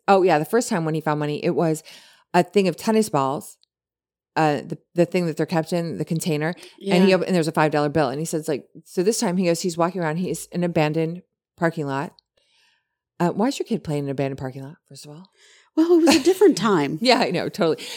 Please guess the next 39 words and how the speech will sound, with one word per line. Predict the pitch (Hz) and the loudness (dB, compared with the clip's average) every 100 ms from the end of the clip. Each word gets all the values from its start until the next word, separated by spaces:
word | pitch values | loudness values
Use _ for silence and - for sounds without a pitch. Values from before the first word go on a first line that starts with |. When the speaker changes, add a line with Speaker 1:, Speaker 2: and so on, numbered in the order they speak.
| - | 2
Speaker 1:
That's | 240 233 | 2 4
what | 247 | 2
I | |
tried | 220 208 | 4 2
to | 180 | 2
explain | 180 170 | 0 -4
to | 160 | -2
Matt, | 156 - | -6 -4
'cause | 180 156 _ | -6 -6 _
I | 165 160 - - | -4 -4 -4 -8
let | 170 - | -6 -4
Weston | 156 - 143 | -6 -6 -10
listen | 143 147 | -10 -6
to | 147 | -6
it | 135 | -4
and | 151 | -8
we're, | 143 - _ | -8 -12 _
we're | 147 | -10
talking | 156 139 | -6 -6
about | 139 135 | -6 -8
it. | - | -12
'Cause, | - - _ _ _ | -20 -20 _ _ _
yeah, | - 151 - | 0 0 0
a | 185 | 0
very | 180 208 | 2 2
different | 190 156 | 2 -4
time. | 160 127 - - - | -4 -8 -10 -16 -10
And | 175 | -2
so | |
you | 196 | 0
have | 196 | 0
to | - | 0
understand, | 165 160 160 139 | -2 -2 -4 -4
like, | 135 | -6
this | - 156 | -8 -8
was | 180 | -6
the | 170 | -6
time | 175 147 147 _ _ _ _ - | -4 -4 -6 _ _ _ _ -4
where | 170 165 156 143 | 0 2 0 -2